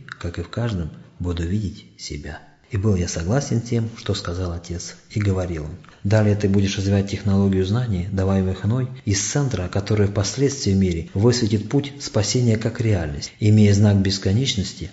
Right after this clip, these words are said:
от Сына моего. В том, что я сказал, я тебе помощник. А сейчас смотри на мир так, как это делаю я. И видел я мир так, как видел его Отец. Мир Бога глазами Бога и знаниями его».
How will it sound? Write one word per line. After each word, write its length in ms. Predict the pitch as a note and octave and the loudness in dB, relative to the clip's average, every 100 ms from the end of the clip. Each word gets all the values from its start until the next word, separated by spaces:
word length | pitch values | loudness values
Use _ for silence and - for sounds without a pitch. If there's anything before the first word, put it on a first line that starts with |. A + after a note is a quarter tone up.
| - | -10
от 160 | G#2 | -8
Сына 260 | - A2 E2 | -2 -2 -2
моего. 440 | D#2 D2 D2 - - - - | -4 -6 -8 -12 -16 -20 -6
В 80 | |
том, 200 | - A2+ | 2 2
что 140 | G#2+ A2 | 4 2
я 80 | G2+ | 0
сказал, 500 | - G2+ B2 C#3 - - - - | 0 0 2 0 -4 -14 -18 -4
я 140 | F2+ | -2
тебе 220 | E2+ F2 G2 | 0 -2 0
помощник. 540 | G#2 G#2 G2 - - - - _ | 0 2 0 -4 -10 -14 -20 _
А 120 | - G2 | -4 0
сейчас 500 | G#2+ G2 E3+ E3 - | 0 0 -4 -6 -8
смотри 420 | - A2 A2 D3 | -2 2 2 4
на 140 | D3 B2 | 4 6
мир 280 | G#2+ G2 F#2 - | 6 4 0 -4
так, 200 | D3+ D3+ | -4 -2
как 320 | G2+ - - | -6 -6 -6
это 220 | A#2 - | -2 0
делаю 500 | G2 G#2 G#2+ F#2+ F2 | 0 0 0 0 -2
я. 180 | D2+ D2+ - - | -6 -10 -10 0
И 80 | G#2+ | 4
видел 180 | G#2 | 6
я 160 | F#2+ G2 | 6 6
мир 320 | G2 C#3+ D3 - - | 4 2 0 -8 -8
так, 120 | - F#2+ | -4 -2
как 200 | F#2+ C3+ | -2 -2
видел 200 | B2+ G#2 | 0 0
его 340 | F#2+ F#2+ F#2 | 0 -2 -4
Отец. 440 | F2+ - D2+ - - - | -6 -8 -12 -12 -10 0
Мир 200 | B2+ B2+ | 2 2
Бога 320 | A#2+ C3+ G#2+ | 4 4 4
глазами 440 | G2+ G2+ G#2+ G#2+ | 4 4 4 4
Бога 480 | G2 G#2 B2+ G#2 F#2+ - - | 4 4 2 0 -6 -12 -6
и 80 | A2 | 0
знаниями 600 | G#2 G#2+ G2 D#2+ D#2 D2+ | 2 2 2 0 -4 -6
его». 280 | D2+ D2 | -6 -10